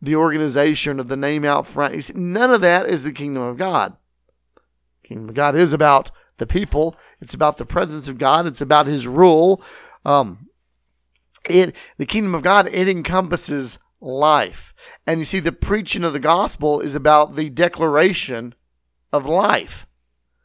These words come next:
Yes, it's about the message of Jesus on the cross, but what is that about? That's about bringing life to dead people. We used to joke, there was that show that came on T V called The Walking Dead, and we're going, "Well, we've been walking dead."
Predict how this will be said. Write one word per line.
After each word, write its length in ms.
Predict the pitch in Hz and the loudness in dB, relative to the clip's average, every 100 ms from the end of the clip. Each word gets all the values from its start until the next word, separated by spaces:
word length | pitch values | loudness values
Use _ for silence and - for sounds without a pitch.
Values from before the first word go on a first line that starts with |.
| _ _ _ | _ _ _
Yes, 280 | 143 180 185 | 0 0 0
it's 140 | 170 156 | -2 2
about 260 | 160 160 | 2 2
the 80 | 147 | 0
message 360 | 147 147 147 139 | -2 -2 -4 -8
of 100 | 127 | -8
Jesus 360 | 123 131 127 | -8 -8 -8
on 80 | 131 | -8
the 80 | 123 | -6
cross, 320 | - 131 165 | -2 0 -2
but 140 | - | -4
what 140 | 165 196 | -2 -2
is 100 | 175 | 0
that 160 | 202 | 0
about? 320 | 180 127 107 151 | 0 0 -2 -2
That's 200 | 180 - | -4 -2
about 300 | 175 185 151 | -2 -2 -4
bringing 300 | 180 180 160 | -4 -4 -6
life 640 | 160 190 202 - - - - | 0 2 2 2 -8 -8 -4
to 100 | 151 | -2
dead 340 | 180 220 156 | 2 2 2
people. 540 | 180 156 - 107 - _ _ _ _ _ _ _ _ _ _ _ _ _ _ _ _ _ _ _ 151 | 0 -2 -4 -6 -8 _ _ _ _ _ _ _ _ _ _ _ _ _ _ _ _ _ _ _ -12
We 80 | |
used 180 | 156 147 | -10 -6
to 240 | 156 143 - _ - 143 | -6 -6 -10 _ -20 -14
joke, 420 | 120 165 175 117 | 2 6 6 4
there 120 | 139 | -2
was 160 | 139 131 | -4 -2
that 280 | 139 135 - _ _ | 0 0 -4 _ _
show 420 | - 160 156 156 | -4 4 6 6
that 160 | 139 127 | 2 -2
came 180 | 147 143 | -4 -4
on 120 | 139 | -4
T 180 | 156 147 | -4 -4
V 120 | 147 | -2
called 220 | 135 135 | -2 0
The 40 | |
Walking 460 | 127 139 143 143 135 | 2 2 0 -4 -6
Dead, 300 | 143 160 135 | 0 2 2
and 120 | 127 | 0
we're 140 | 139 135 | -6 -4
going, 380 | 139 139 135 | -4 -4 -6
"Well, 240 | 143 143 139 | -4 -4 -4
we've 200 | 143 160 | -4 -4
been 180 | 156 135 | -2 2
walking 420 | 147 - 143 135 | 0 0 -8 -6
dead." 380 | 135 131 156 | -2 -2 -2